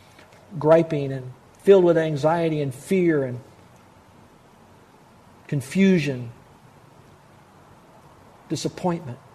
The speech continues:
Help us to be filled with hope and peace and joy, that we will have long suffering when we suffer, but we'll suffer long with gentleness and meekness and kindness. For, Father, we believe in God.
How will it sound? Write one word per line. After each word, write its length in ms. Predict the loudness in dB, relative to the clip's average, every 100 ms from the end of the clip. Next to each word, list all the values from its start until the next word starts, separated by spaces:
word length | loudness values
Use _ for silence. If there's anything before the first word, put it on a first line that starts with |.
| -20 -20 -20 -20 -20
Help 160 | -10
us 120 | -10
to 80 | -2
be 100 | -2
filled 380 | -2 0 2 2
with 120 | 0
hope 400 | -4 4 4 4
and 180 | -6 -12
peace 420 | -8 -6 -6 -8
and 160 | -14 -10
joy, 460 | -4 -2 -2 -4 -12 -18 -20 -20 -20 -20 -20 -20 -20 _ -20 _ _ -4
that 120 | -2
we 160 | 0 4
will 200 | 4 4
have 180 | 0
long 280 | 0 0 -2
suffering 520 | -4 -6 -6 -6 -6
when 120 | -6 -6
we 100 | -6
suffer, 380 | -8 -8 -8
but 140 | -8 -8
we'll 180 | -8 -10
suffer 400 | -8 -6 -2 -2
long 360 | -2 -2 -6
with 120 | -8
gentleness 520 | -6 -4 -4 -8 -10 -12
and 120 | -8
meekness 400 | -8 -10 -18 -16
and 100 | -16
kindness. 600 | -14 -14 -14 -18 -20 -20 -20 -20 -20 -20 -20 -20 -20 -20 -20 -20 -20 -20 -20 -20 -10
For, 100 | -4
Father, 320 | 0 2 2
we 320 | 0 -2 -4 -4
believe 240 | -2 0 0
in 100 | -2
God. 420 | -4 -4 -8